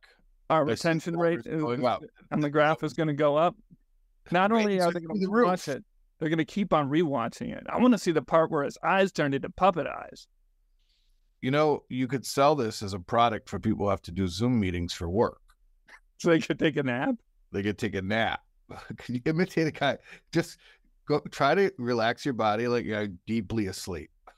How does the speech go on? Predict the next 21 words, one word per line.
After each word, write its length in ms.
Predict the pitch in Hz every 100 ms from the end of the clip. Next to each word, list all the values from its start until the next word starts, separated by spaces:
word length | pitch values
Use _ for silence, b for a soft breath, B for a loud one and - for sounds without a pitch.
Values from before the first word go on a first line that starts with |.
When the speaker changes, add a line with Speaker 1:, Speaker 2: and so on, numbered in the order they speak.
| -
Speaker 2:
<laughs> 1000 | - - - - _ _ - _ - 90
Deeply 420 | 120 123 120 123
asleep. 380 | 95 - 78 67 _ _ _ _ _ -
Okay. 140 | - - _ _ _ _ _ _ _ _ _ _ _ _ _ _ _ _ _ _ _ _ _ _ _ _ _ _ _ _ _ _ _ _ B B
But 120 | 117 120
you're 140 | 135
about 260 | 117 143 156
to 80 |
crack 320 | - 135 127 127
a 60 |
smile, 520 | - 127 127 117 85 -
so 240 | - 98
it's 160 | 98 -
not 200 | 104 -
believable. 580 | 107 110 104 90 73 - -
Like, 220 | 120 - b b b
I 40 | 120
want 260 | 143 151 -
you 100 | 131
to, 100 | 127
like, 140 | 165